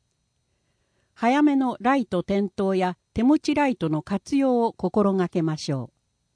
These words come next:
う。ながらスマホは大変危険です。使用する際は立ち止まるようにしましょう。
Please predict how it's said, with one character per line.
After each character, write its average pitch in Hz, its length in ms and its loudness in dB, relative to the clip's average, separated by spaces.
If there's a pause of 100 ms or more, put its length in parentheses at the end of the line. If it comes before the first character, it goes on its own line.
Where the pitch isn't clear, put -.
(1300)
う。 202 40 -4
な 214 140 2
が 311 120 0
ら 302 160 -2
ス - 180 0
マ 208 160 2
ホ 156 120 -6
は 139 140 -6
大 254 260 0
変 240 260 -2
危 - 120 -20
険 190 300 2
で 165 140 -4
す。 - 260 -18 (1080)
使 - 220 0
用 285 220 2
す - 160 -4
る 240 120 -2
際 220 300 -2
は 143 260 -4
立 196 280 2
ち 320 40 4
止 311 60 6
ま 294 140 4
る 285 100 2
よ 262 140 0
う 147 40 0
に 131 140 -4
し - 140 -6
ま 151 160 -2
し - 160 -10
ょ 131 180 -10
う。 - 20 -20